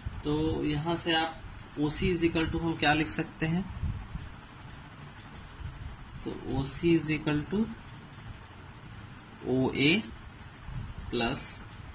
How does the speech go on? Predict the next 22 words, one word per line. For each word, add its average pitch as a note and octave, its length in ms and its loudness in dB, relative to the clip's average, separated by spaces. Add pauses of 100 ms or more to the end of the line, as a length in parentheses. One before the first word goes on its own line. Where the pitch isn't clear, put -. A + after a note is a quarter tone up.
(360)
एबी C#3 460 6 (720)
minus A#2 500 6 (600)
बीसी। A#2 380 4 (840)
ओसी C#3+ 340 6
is C#3 100 4
equal C#3+ 340 4
to C#3+ 100 6 (100)
ओए C3 360 8 (880)
plus B2 340 4
एबी D3 380 6 (400)
और A#2+ 120 4
minus A#2 480 6
बीसी। A2 320 4 (480)
ये D#3+ 460 8 (460)
plus B2 340 4
ये D#3+ 220 6
और B2 200 6
इसमें - 220 4
से - 120 4
ये B2 120 6
घटा A#2 280 6
दिया, G#2+ 240 4